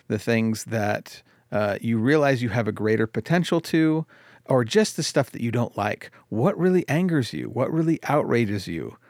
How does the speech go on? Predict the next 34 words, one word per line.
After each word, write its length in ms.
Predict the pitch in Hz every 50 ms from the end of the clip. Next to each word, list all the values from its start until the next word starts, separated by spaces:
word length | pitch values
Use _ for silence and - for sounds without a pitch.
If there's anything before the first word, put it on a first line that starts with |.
| _ _ _ _ _
All 260 | - 131 147 170 196 196
of 120 | 170 139
those 240 | 139 127 117 110 110
reoccurring 800 | 110 110 131 170 208 233 214 - - - 165 165 160 156 151
themes 320 | - - 143 139 135 127 120
in 100 | 117 113
your 140 | 110 104 98
life 560 | 98 101 110 135 160 190 - - - - _ _ _ -
are 80 | - 170
controlled 400 | - 202 175 - - 151 151 143
by 120 | 151 143
a 80 | 143 139
program. 600 | - - 160 160 170 151 107 76 55 57 135 - - - - - - - -
You 120 | 113 117
look 160 | 117 113 -
at 60 | 117 -
the 100 | 117 107
results 540 | 101 104 104 98 110 123 151 175 - - - -
that 160 | 113 113 -
you 220 | 110 110 123 160 156
don't 320 | 147 143 131 - - -
like, 500 | 101 110 120 160 254 285 - - - - _ _ _ _ _ _ _ _ _ _ _ _ _ _ _ _ _ _ _ _ _ _ - - - - - - - _ -
and 640 | 135 127 127 127 135 147 170 202 220 214 - - - _ _ _ _ _ _ _ _ _ _ _ _ _ _ _ _ _ _ _ _ -
there's 400 | 113 98 101 92 90 95 104 -
the 80 | 131
program 480 | 117 - - 170 190 196 180 165 170 165
at 140 | 170 156 -
work. 380 | 170 185 - - - - - - _ _ _ _ _ _ _ _ _ _ _ _ _ _ _ _ _ _ _ _ _ _ _ _ _ _ 123
And 120 | 123 123
this 120 | 135 -
is 80 | 156 139
something 320 | - 156 135 - 143 127
we 120 | 117 117 113
will, 160 | 101 104 101